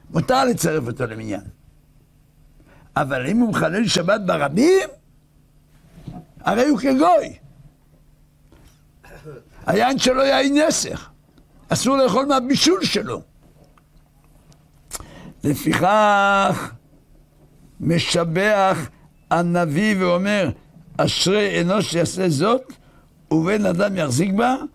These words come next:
שומר שבת מחללו. וכל השומר את השבת כהלכתה."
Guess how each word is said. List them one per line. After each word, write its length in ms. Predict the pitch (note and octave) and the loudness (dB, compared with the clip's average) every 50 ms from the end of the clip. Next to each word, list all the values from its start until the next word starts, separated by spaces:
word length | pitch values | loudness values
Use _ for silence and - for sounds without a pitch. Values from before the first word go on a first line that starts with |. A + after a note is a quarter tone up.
| - _ _ _ - - | -18 _ _ _ -20 -16
שומר 460 | - - - - E3 E3+ G3 G#3+ A3 | -12 -6 -4 -2 0 0 0 0 0
שבת 360 | F#3+ - - F3+ - G3+ A3+ G#3+ G#3 | 0 0 0 0 2 0 0 0 -2
מחללו. 640 | G3+ D3 D3 F3+ F#3 E3+ E3 E3 G3 A3 G3 - - - _ _ _ _ _ _ _ _ _ _ _ - - - - - _ _ _ - | -2 -2 -2 -2 -2 -2 -2 -2 0 -2 -2 -4 -8 -12 _ _ _ _ _ _ _ _ _ _ _ -20 -20 -20 -20 -20 _ _ _ -4
וכל 500 | - - - - - F#3 A#3 B3+ B3+ B3 | -2 -2 -2 0 0 0 2 2 2 2
השומר 560 | A3+ G#3 - - - G3 G3 G3+ A3 B3 B3 A#3 | 0 0 0 0 -2 -2 0 0 0 0 0 0
את 160 | - - - | -2 0 -2
השבת 540 | G3 F3 - F3 F3+ G3+ A3+ A#3+ - - - | -2 0 0 -2 0 0 0 0 -2 -6 -10
כהלכתה." 760 | - - F#3+ F3+ F3 - - D#3+ D#3 - - C4 D4 C4 G3 | -6 -4 -2 0 0 0 -2 -4 -4 -2 0 0 0 0 -2